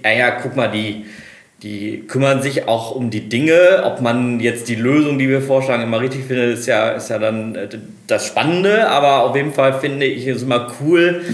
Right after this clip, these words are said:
wenn es uns gelingt, ähm, äh, ähm, ja, Dinge, Dinge hier irgendwie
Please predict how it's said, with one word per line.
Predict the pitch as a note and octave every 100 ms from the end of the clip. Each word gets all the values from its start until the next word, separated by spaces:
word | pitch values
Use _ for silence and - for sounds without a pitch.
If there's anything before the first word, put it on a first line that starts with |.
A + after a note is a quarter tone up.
| - - -
wenn | B2
es | -
uns | - D#3 F3 -
gelingt, | B2+ A#2+ C#3+ E3+ F3 - - - - - _ -
ähm, | B2 B2+ B2+
äh, | A#2+ B2 A#2+ A2+ A#2 A#2
ähm, | A#2+
ja, | A#2 B2 -
Dinge, | C3 C#3+ C3+ C3+ C3+
Dinge | B2 C3
hier | B2+ B2+ C3 B2 -
irgendwie | A#2+ B2 B2 B2 A#2+ A#2 A#2